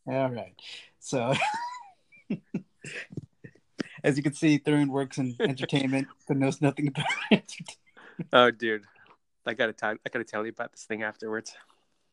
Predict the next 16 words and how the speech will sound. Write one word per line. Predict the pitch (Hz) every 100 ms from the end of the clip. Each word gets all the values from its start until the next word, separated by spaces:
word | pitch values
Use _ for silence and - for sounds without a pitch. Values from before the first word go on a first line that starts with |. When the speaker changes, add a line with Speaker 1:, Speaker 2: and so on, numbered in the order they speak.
| _ - - - _ _ _ _ -
Speaker 2:
Uh, | 110 113 101 113 _ 359
anyways. | 120 110 101 - - - - _ -
Speaker 1:
So | 151
stay | - 185
tuned | 185 180 175
for | 156
after | 131 160 160
the | 160
podcast | - 135 120 131 113 - -
where | 247
Thurman | - - 151 156
will | 135 - - 165 -
Speaker 2:
<laughs> | 175 151
Speaker 1:
tell | 160 143
us | 147
something. | 143 123